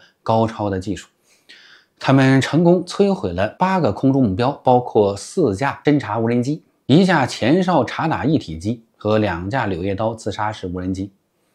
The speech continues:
这种能力啊，令人印象深刻，让我们不得不思考现代战争中的科技力量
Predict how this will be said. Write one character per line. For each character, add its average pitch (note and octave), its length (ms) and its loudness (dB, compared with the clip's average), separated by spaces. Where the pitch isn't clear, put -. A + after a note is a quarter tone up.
这 B3+ 220 6
种 A2+ 180 -2
能 F#2 220 -2
力 E3+ 120 2
啊， F2 120 -4
令 A2 160 0
人 G#2 160 0
印 G#2+ 180 4
象 F#2 240 -6
深 A#2+ 160 -4
刻， - 240 -8
让 B2+ 180 2
我 A#2+ 40 4
们 B2+ 80 4
不 C#3+ 100 4
得 B2+ 140 6
不 A#2 420 2
思 - 240 -4
考 D#3+ 300 -4
现 A#2+ 340 -4
代 G#2 200 -2
战 G#2+ 200 -2
争 A2 140 0
中 A2+ 100 -2
的 G2 80 -2
科 - 200 -8
技 E3+ 100 -4
力 F#2 120 -4
量 D2 140 -14